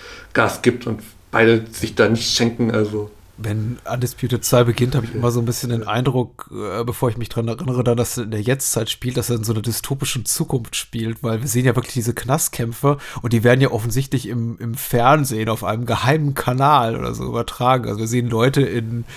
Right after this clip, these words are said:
Speaker 2: Kneipen oder Bürogebäuden, alle irgendwie
Speaker 1: Ja.
Speaker 2: ganz, ganz dunkel, dü-, düster, b-, nur ausgeleuchtet,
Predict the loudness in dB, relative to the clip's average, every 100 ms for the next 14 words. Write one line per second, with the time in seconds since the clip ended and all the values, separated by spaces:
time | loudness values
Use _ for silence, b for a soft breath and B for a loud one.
0 | B B 2 4 4 2 2 2 2 2
1 | 0 0 2 0 -2 -8 -16 -6 -6 -2
2 | 0 2 2 4 4 4 2 -2 -2 -4
3 | -2 -2 0 -2 -4 -6 -2 2 2 0
4 | -8 -8 -8 -8 -8 -6 -4 0 2 2
5 | 0 -2 -6 -4 -2 0 0 0 -2 -10
6 | -12 -14 -14 -16 -10 -4 -4 -2 -2 0
7 | 0 2 0 0 -2